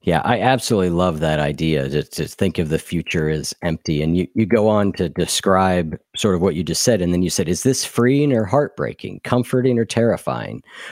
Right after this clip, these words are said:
All of it all at once." And I think it's both. I often will do this with coaching clients is, you know, their brain will be telling them about how they're going to fail in the future. And I'm like, "That voice doesn't know."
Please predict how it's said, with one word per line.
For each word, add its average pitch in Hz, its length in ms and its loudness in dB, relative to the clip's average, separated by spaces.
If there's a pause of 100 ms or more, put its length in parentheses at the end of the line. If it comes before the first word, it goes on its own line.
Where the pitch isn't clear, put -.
(140)
All 117 240 6
of 104 80 2
it 101 200 2
all 98 220 4
at - 100 -8
once." - 540 -4
And 90 140 0
I 85 60 2
think - 240 -2
it's - 140 -4
both. 104 400 0 (280)
I 131 120 2
often 139 400 2
will 101 180 4
do 98 260 0
this 90 300 -2
with 87 160 -2 (240)
coaching 135 420 0
clients 73 640 -2
is, 98 440 0 (320)
you 120 100 2
know, 95 100 -2
their 107 140 2
brain 156 400 2
will 113 140 2
be 90 160 -2
telling 120 480 2
them 87 260 2
about 90 340 0
how 107 200 2
they're 95 160 0
going 90 240 0
to 76 60 -4
fail 101 380 0
in 73 120 -4
the - 80 -8
future. - 580 -4 (100)
And 131 140 2
I'm 139 120 2
like, 135 300 -2 (220)
"That 185 240 0
voice 240 240 2
doesn't 185 320 0
know." 240 420 0